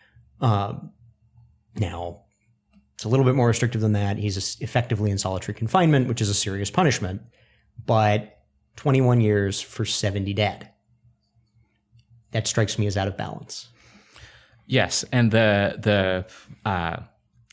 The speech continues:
Speaker 2: one of the things, uh, about all this that should matter to us is,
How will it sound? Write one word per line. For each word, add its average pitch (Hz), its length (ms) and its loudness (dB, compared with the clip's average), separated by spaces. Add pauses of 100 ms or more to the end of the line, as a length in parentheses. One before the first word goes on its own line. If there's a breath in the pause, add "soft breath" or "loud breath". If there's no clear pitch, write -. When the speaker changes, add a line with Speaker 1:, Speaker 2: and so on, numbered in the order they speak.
(840)
Speaker 2:
one 113 400 2
of 156 140 2
the 117 80 4
things, 98 560 0 (400 soft breath)
uh, 90 280 -4
about 131 380 2
all 104 240 2
this 92 400 0 (580 soft breath)
that 95 300 -2
should 156 420 0
matter 127 360 4
to 98 240 -2
us 95 160 -4
is, 95 260 -2